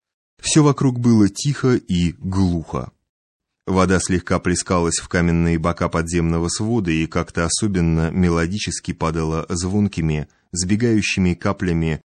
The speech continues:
с поднятых и неработающих весел. Зато там, над головою, на поверхности земли, словно грохот,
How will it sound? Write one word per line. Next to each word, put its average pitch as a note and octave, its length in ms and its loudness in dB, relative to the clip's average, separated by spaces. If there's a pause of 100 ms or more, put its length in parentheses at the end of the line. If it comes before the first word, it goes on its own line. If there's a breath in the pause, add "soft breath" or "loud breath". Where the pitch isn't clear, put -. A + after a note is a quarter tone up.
(120)
с - 160 -6
поднятых A2+ 680 0 (100)
и F2 360 0
неработающих D#2+ 1080 0
весел. D#2 600 -4 (880)
Зато B2 340 2
там, F3+ 340 2
над F#2 180 4
головою, G2+ 680 4
на F2 220 4
поверхности F#2+ 720 2 (140)
земли, A2 460 4
словно F2+ 640 2
грохот, G#2 680 0